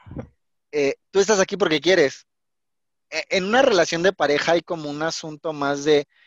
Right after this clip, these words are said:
"Pues estás aquí porque eres mi pareja y porque soy el único", mientras que en las relaciones de amistad violentas hay un asunto de, "Pues tú,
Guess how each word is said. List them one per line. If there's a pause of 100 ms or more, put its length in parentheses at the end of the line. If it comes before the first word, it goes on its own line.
(240)
"Pues
estás
aquí
porque
eres
mi
pareja
y
porque
soy
el
único",
mientras
que
en
las
relaciones
de
amistad
violentas (720)
hay
un
asunto
de,
"Pues
tú,